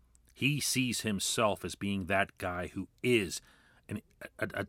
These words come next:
top shelf scorer in the National Hockey League. That happened this year. Brian Dumoulin got healthy after a really long injury absence. Justin Schultz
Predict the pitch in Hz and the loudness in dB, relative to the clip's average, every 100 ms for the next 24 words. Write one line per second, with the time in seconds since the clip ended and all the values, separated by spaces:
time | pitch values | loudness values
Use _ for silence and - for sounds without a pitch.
0 | - - 135 - - 123 98 - - 107 | -4 6 6 6 4 4 4 0 2 2
1 | 87 - - _ - - 101 98 95 90 | 2 -4 -20 _ -20 -8 -4 -2 -2 -2
2 | - 82 - 82 - 73 65 - - 87 | -4 -8 -6 -8 -6 -10 -10 -20 -18 0
3 | 113 120 101 107 107 90 80 87 - 98 | 4 4 4 2 2 -2 -4 -6 -4 -4
4 | 80 - - _ _ _ - 117 131 117 | -4 -8 -20 _ _ _ 0 4 6 4
5 | 113 117 101 92 87 98 90 - 104 98 | 4 4 2 0 2 2 2 0 0 2
6 | 95 82 - 90 85 98 120 107 95 98 | -2 -4 -2 -4 -2 2 4 4 2 2
7 | 95 92 90 87 82 85 80 78 76 - | 2 2 -2 -4 -6 -6 -6 -8 -8 -10
8 | - - - _ _ _ _ _ _ _ | -6 -6 -6 _ _ _ _ _ _ _
9 | _ _ _ _ - - 127 120 - 107 | _ _ _ _ -20 2 4 4 2 0
10 | - 127 113 - | 0 0 0 -4